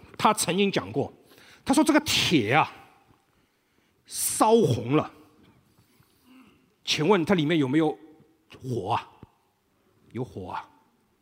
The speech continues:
烧红的铁里面有火，但是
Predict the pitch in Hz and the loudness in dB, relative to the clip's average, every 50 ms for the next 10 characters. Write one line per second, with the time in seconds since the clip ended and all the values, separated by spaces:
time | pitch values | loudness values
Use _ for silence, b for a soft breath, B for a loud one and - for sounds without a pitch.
0 | _ _ _ _ _ _ _ b b b b b b - - - - - - 285 | _ _ _ _ _ _ _ b b b b b b -12 -10 -8 -6 -4 0 2
1 | 254 254 269 240 120 113 170 180 185 170 - - - 120 127 147 b b b b | 4 4 4 2 0 -2 -2 -2 -2 -4 -6 -6 -6 -6 -6 -6 b b b b
2 | b 127 131 117 127 170 175 151 127 131 139 120 123 120 101 - - - - _ | b -8 -8 -6 -6 -6 -4 -4 -4 -4 -6 -8 -12 -16 -18 -20 -20 -20 -20 _
3 | _ _ _ _ _ _ _ _ _ _ _ _ _ _ _ _ - 247 254 214 | _ _ _ _ _ _ _ _ _ _ _ _ _ _ _ _ 0 0 0 0
4 | 190 - 202 160 | 0 -4 -6 -8